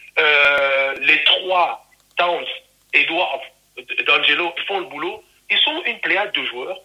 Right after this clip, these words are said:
Ils sont en train de montrer que l'effectif est bon. Donc, maintenant, lui, ayant gagné ses galons dans la période difficile, Anthony Edwards reste maintenant une plaque tournante de cette équipe. Et je, et c'est ce que je disais en préambule.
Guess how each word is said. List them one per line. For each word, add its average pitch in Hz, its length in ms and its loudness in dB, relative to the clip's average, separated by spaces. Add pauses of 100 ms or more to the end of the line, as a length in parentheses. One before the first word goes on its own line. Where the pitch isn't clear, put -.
(160)
Ils - 80 -8
sont 165 100 0
en 156 60 -2
train - 140 -4
de 131 60 -10
montrer 123 300 -6
que 185 240 -2 (260)
l'effectif - 480 -2
est 156 60 -2
bon. - 160 -12 (600)
Donc, 285 200 -2 (180)
maintenant, 247 560 2
lui, 247 400 -4 (760)
ayant 247 480 0
gagné 190 440 -2
ses 180 120 -6
galons 170 340 -4 (200)
dans - 100 -2
la 127 120 0
période 180 380 -6
difficile, - 640 -8 (440)
Anthony 196 360 -2
Edwards 208 520 0 (180)
reste - 340 0 (100)
maintenant 208 540 -2
une 190 180 -6
plaque 240 300 -6
tournante 196 360 -4
de 180 100 -4
cette 220 160 -6
équipe. - 320 -12 (340)
Et - 100 4
je, - 80 8 (120)
et 196 120 0
c'est 190 100 0
ce - 60 -10
que 190 120 2
je - 80 2
disais 165 380 -4
en 160 120 0
préambule. 185 560 -6